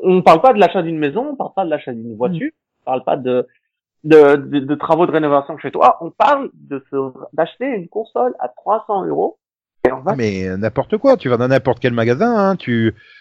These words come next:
Speaker 2: tu verras, à partir de soixante-dix euros, tu peux payer en trois, quatre, cinq, dix fois sans frais. Voilà, c'est, euh... Alors, euh, quand, mais quand t'es, quand t'es une personne, euh, tu vois, euh,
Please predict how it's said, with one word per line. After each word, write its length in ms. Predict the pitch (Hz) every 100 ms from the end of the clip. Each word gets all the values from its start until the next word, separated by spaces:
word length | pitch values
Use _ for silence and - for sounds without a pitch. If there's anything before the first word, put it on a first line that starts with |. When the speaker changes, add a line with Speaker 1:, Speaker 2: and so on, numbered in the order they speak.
| _ -
Speaker 2:
tu 100 | 113
verras, 200 | 113 202
à 40 |
partir 300 | 139 - 135
de 40 |
soixante-dix 520 | - 143 143 123 123 113
euros, 240 | 104 165
tu 140 | -
peux 120 | 220 196
payer 240 | 147 143
en 80 | 127
trois, 240 | - 135
quatre, 260 | - 143 -
cinq, 360 | - 147 147 - -
dix 200 | - 175
fois 240 | - 170
sans 180 | - 151
frais. 280 | - 107 135 _
Voilà, 320 | 95 98 156
c'est, 300 | - 101 92
euh... 260 | 92 82 80 - _ _ _ _ _ _
Alors, 300 | 104 127 123
euh, 720 | 117 113 110 104 87 50 50 -
quand, 180 | 156 156
mais 120 | 170
quand 180 | - 165
t'es, 200 | 170 165 -
quand 100 | 165
t'es 120 | 185
une 80 | 175
personne, 440 | 180 - 196 175
euh, 280 | 123 110 110
tu 100 | -
vois, 220 | 135 127 101
euh, 380 | 104 82 64